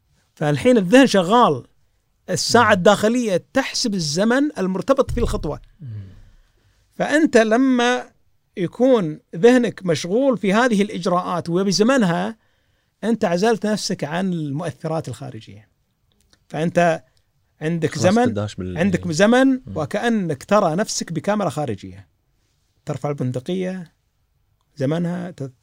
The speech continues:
Speaker 1: تر-، تسكر بندقية، زمنها، ترفع البندقية وزمنها المرتبط فيها، تنصب مكان الرؤية اللي بت-، تطلب من خلاله وزمنها.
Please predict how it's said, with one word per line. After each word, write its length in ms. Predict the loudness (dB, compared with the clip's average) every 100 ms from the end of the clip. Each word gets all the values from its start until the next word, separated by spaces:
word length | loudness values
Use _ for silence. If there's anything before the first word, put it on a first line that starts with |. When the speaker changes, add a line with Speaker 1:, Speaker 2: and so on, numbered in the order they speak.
| _
Speaker 1:
تر-، 240 | -10 -8 -10
تسكر 440 | -6 -6 -4 -4
بندقية، 640 | -4 -6 -6 -6 -6 -8 -14 _
زمنها، 560 | -8 -6 -4 -6 -6 -10 _ -6
ترفع 220 | -4 -4
البندقية 640 | -4 -6 -6 -6 -6 -6 -10 _ _ -10
وزمنها 540 | -6 -2 0 2 0
المرتبط 460 | -2 -2 -2 -4 -6
فيها، 300 | -6 -6 -8 _ _ _ _ _ _ _ _ _ _ _ _
تنصب 480 | 0 2 2 0 -2 -10 -20 _ -20 -14 -8
مكان 420 | -4 2 4 4
الرؤية 580 | 4 2 4 2 0 -8 _ _ -4
اللي 140 | -4
بت-، 640 | -4 -2 -2 0 -2 -4 -2
تطلب 340 | 0 0 -2
من 60 | -2
خلاله 400 | 0 0 0 -6 _ _
وزمنها. 640 | -2 4 6 6 2 0